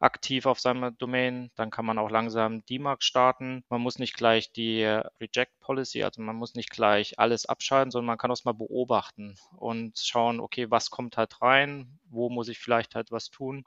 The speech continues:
um halt dementsprechend stringenter zu werden über die Zeit. Und das wären so erstmal die einfachsten Schritte. Wenn man dann halt Hilfe oder Unterstützung braucht, kann man sich natürlich über den B S I, aber auch natürlich hat der Eco Anlaufstellen, wo man dementsprechend weitere, detailliertere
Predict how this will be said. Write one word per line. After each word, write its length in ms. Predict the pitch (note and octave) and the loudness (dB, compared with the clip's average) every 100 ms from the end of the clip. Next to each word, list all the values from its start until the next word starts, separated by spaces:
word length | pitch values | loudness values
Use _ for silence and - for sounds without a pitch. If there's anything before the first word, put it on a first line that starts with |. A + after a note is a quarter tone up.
| _ | _
um 200 | B2 A2+ | -4 4
halt 180 | A#2 | 4
dementsprechend 960 | B2 B2 A#2 - A#2 G#2+ A#2+ A#2 - - - | 4 -4 -6 -2 -4 -2 -6 -8 -10 -12 -10
stringenter 580 | - B2 B2+ B2 A#2+ | 0 4 6 6 4
zu 140 | - A2+ | 2 0
werden 360 | A2+ C#3 F#3+ | 2 2 -2
über 220 | F#3 E3 D#3+ | -8 -4 -4
die 140 | D#3 | -4
Zeit. 380 | - D3+ D#3 - _ | -2 -2 -2 -6 _
Und 520 | D#4 B2+ B2+ B2 - | 0 2 2 -4 -6
das 140 | A#2 | 0
wären 140 | C#3 C#3 | 0 0
so 160 | C#3 | -2
erstmal 260 | C3+ - B2 | -4 -6 -10
die 240 | - A#2 - | -8 -8 2
einfachsten 520 | A#2 B2+ B2+ A2+ - | 2 2 -2 -4 -6
Schritte. 420 | A2+ - A#2 G#2 - | -8 -6 -4 -4 4
Wenn 140 | A#2 | 6
man 120 | C3 C3 | 6 6
dann 200 | B2+ A#2+ | 6 8
halt 340 | A#2+ - C3+ - | 6 6 -8 -2
Hilfe 560 | - D3 C#3+ C3 B2+ A#2+ | 2 2 2 2 4 2
oder 160 | A2 | -2
Unterstützung 640 | A2+ A2+ A2 C#3 - A#2 - | -4 -4 -6 -8 -8 -10 -6
braucht, 420 | - A#2 B2+ - | 4 4 4 0
kann 120 | A#2 | -6
man 120 | A#2 | -6
sich 160 | A2+ A#2+ | -8 -10
natürlich 420 | A#2+ - A#2+ - | -10 -8 -10 -8
über 160 | A#2 A2 | -6 -6
den 280 | A2 A2 - | -6 -8 -6
B 80 | A#2 | -2
S 140 | A2 - | -2 -2
I, 220 | C3+ C#3+ | -2 2
aber 240 | A2+ A2 | 2 2
auch 180 | A2+ A2+ | 0 -2
natürlich 300 | A#2 - A2+ | -8 -10 -8
hat 140 | A2 A2 | -8 -8
der 100 | A2+ | -8
Eco 260 | A2+ A#2 | -8 -4
Anlaufstellen, 880 | G#2+ A2 A2 A2 A2+ G#2+ - A2+ A2 | -4 -4 -8 -10 -6 -6 -6 -6 -6
wo 80 | G#2+ | -8
man 220 | A2 G#2+ | -8 -10
dementsprechend 760 | A2 A2 G#2+ - G#2+ - G#2+ - | -10 -12 -14 -10 -12 -10 -16 -4
weitere, 560 | F#2+ G#2+ - G#2+ A2 G#2+ - | -2 0 -2 -6 -4 -4 -6
detailliertere 1080 | A2 - G#2+ A2+ A#2+ - A2 G#2 G#2+ G#2+ | -10 -6 -6 -4 -4 -4 -8 -4 -2 -2